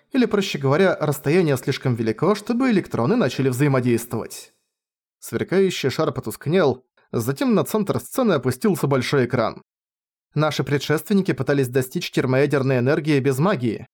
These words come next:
применив непреодолимое давление, чтобы пересилить электрическое отталкивание.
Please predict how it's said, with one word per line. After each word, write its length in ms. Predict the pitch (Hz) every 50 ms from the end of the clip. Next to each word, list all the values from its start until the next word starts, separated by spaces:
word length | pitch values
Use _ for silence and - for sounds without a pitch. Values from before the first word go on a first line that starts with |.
| _ _ _ _ _ _ -
применив 480 | - 175 156 147 139 139 180 202 - -
непреодолимое 580 | 254 233 233 180 139 143 135 139 139 131 123
давление, 520 | 117 120 110 110 123 190 214 202 202 190 175
чтобы 260 | - - 311 262 226
пересилить 560 | - - - 131 120 - - 180 233 262 247
электрическое 600 | 254 247 226 - - 131 - 139 127 - 160 147
отталкивание. 840 | 131 - - 139 127 123 - 135 123 123 113 113 101 - - - -